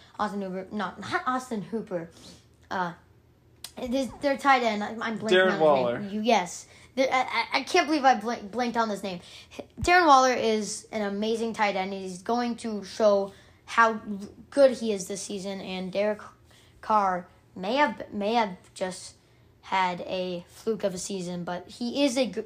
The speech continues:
Speaker 1: he is a good quarterback.
Speaker 2: Man, he dominated last year, Bryce. That's a, that's unfortunate. He should be in their top sixteen, I think.
Speaker 1: Mm-mm.
Speaker 2: But going on, Cam Newton for me, another honorable mention for me. Um, man, it really stinks that he had a bad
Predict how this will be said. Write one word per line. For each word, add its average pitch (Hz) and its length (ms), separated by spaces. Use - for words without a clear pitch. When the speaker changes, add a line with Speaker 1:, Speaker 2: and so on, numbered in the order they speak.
Speaker 1:
he 247 220
is 302 100
a 269 40
good 233 180
quarterback. 175 520
Speaker 2:
Man, 127 320
he 127 100
dominated 131 500
last 120 280
year, 120 120
Bryce. 117 260
That's 123 200
a, 113 200
that's - 140
unfortunate. 123 500
He 113 80
should 120 180
be 120 80
in 117 100
their 117 180
top 113 280
sixteen, 120 380
I 107 120
think. 101 520
Speaker 1:
Mm-mm. 107 300
Speaker 2:
But 147 120
going 170 180
on, 147 240
Cam 196 240
Newton 170 220
for 165 80
me, 151 320
another 135 320
honorable 131 240
mention 131 240
for 131 80
me. 131 300
Um, 127 400
man, 151 340
it 135 40
really 135 220
stinks 123 400
that 110 420
he - 220
had 127 80
a 120 60
bad 117 560